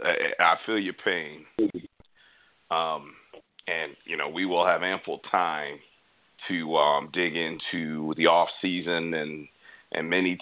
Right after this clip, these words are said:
teams and what's gonna happen. My only comment, and we'll move on, is get a quarterback. Y'all need a quarterback.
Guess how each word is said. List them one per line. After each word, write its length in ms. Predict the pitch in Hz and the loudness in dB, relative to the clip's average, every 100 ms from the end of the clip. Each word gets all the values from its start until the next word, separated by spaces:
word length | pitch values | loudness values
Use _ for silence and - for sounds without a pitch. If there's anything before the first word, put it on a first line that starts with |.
| - | -2
teams 360 | 98 92 92 82 | 0 0 0 -2
and 120 | 85 | 2
what's 200 | 90 87 | 2 2
gonna 200 | 87 85 | 0 2
happen. 480 | 90 90 90 92 90 _ _ | 4 4 4 -4 -6 _ _
My 100 | - | 2
only 260 | 101 120 117 | 2 2 -2
comment, 440 | - 120 113 110 - _ _ | 2 2 2 -2 -8 _ _
and 240 | 98 92 90 | -14 -12 -10
we'll 100 | 90 | -10
move 260 | 92 90 | -10 -2
on, 280 | 95 98 98 | 2 4 4
is 220 | 95 92 82 | 2 -2 -4
get 140 | 85 | -6
a 40 | |
quarterback. 420 | - 90 76 67 - - | -4 -4 -4 -8 -8 -4
Y'all 120 | 92 | -2
need 120 | 90 | -2
a 40 | 80 | -4
quarterback. 380 | - 71 67 | -6 -6 -8